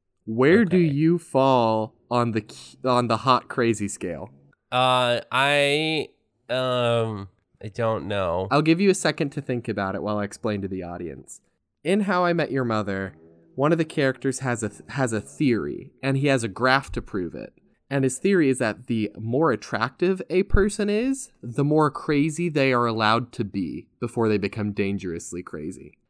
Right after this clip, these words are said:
Speaker 1: And the less attractive they are, the less crazy they can be. Basically, what I just described. So, Caleb, where do you feel you fall on the hot crazy scale?
Speaker 2: Um, hmm.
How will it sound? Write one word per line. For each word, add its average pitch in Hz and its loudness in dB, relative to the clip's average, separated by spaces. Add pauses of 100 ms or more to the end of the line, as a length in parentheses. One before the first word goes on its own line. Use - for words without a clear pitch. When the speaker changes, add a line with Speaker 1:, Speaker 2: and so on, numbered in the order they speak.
(120)
Speaker 1:
And 120 -2
the 107 0
less 139 0
attractive 113 -2
they 104 0
are, 101 2
the 101 -4
less 104 -4
crazy 104 -2
they 95 -2
can 95 -10
be. - -10 (240)
Basically, 143 2 (300)
what 123 -2
I 107 2
just 98 -8
described. - -12 (440)
So, 117 2 (300)
Caleb, 131 0 (400)
where 151 4
do 131 0
you 117 2
feel 113 0
you 110 -2
fall 135 0 (280)
on 139 0
the 143 0
hot 160 -2
crazy 196 0
scale? - -16 (400)
Speaker 2:
Um, 110 0 (480)
hmm. 62 -8